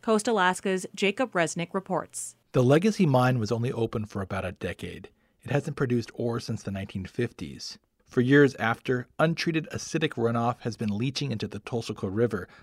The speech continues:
Speaker 2: about six miles from the transboundary Taku River. A number of companies have tried to restart mining. The most recent was Chieftain Metals, which went bust in twenty sixteen and is now in receivership,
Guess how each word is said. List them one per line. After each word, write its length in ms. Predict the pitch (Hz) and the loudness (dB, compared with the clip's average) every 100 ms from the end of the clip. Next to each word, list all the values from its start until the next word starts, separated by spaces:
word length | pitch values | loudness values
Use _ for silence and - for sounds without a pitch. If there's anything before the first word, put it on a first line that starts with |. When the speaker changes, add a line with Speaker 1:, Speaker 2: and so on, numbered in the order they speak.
| _ | _
Speaker 2:
about 300 | - 120 - | -2 -2 0
six 340 | - 180 - | -2 -4 -2
miles 300 | 123 98 107 | 0 0 -2
from 100 | - | -6
the 80 | 113 | -6
transboundary 680 | - 107 101 - 95 98 104 | -2 -2 -2 -4 -6 -6 -8
Taku 400 | - 101 - 135 | -2 -2 0 -2
River. 400 | 147 120 82 73 - _ _ _ _ - - - | 0 0 -2 -12 -16 _ _ _ _ -20 -20 -8
A 60 | - | 0
number 240 | 175 185 | 4 6
of 120 | 196 - | 6 4
companies 400 | 165 156 156 139 | 0 2 -2 -2
have 100 | 107 | 0
tried 200 | 127 101 | 0 0
to 80 | |
restart 500 | 90 110 - 110 95 | -4 -6 -2 -2 -2
mining. 440 | 101 107 98 98 110 _ _ - | -4 -4 -4 -6 -10 _ _ -4
The 80 | 131 | 0
most 300 | 127 117 139 | 2 0 0
recent 360 | 160 - - | 0 0 -2
was 180 | 117 - | -4 -6
Chieftain 460 | - - - 135 117 | -4 -4 -2 -4 0
Metals, 440 | 131 117 - - | 2 2 0 -10
which 200 | 104 - | -12 -8
went 240 | 113 98 - | -8 -6 -4
bust 320 | 110 - 104 | -4 -6 -6
in 120 | 98 | -8
twenty 300 | - - 120 | -6 -6 -6
sixteen 600 | - 117 - - 131 139 - - _ - | -6 -8 -8 -6 -4 -6 -8 -20 _ -6
and 100 | 127 | -4
is 120 | 165 | 0
now 160 | 170 185 | 2 2
in 80 | |
receivership, 680 | 139 - 185 151 - - | 0 0 0 2 2 -2